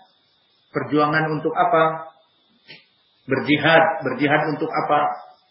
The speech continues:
Untuk menurunkan presiden dan pemerintahan, maka itu bukan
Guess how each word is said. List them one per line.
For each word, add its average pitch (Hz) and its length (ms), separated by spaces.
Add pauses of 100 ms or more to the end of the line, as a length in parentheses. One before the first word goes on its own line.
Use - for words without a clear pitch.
Untuk 185 400
menurunkan 165 640
presiden 160 640 (540)
dan 139 180
pemerintahan, 147 920 (340)
maka 139 480
itu 147 160
bukan 147 840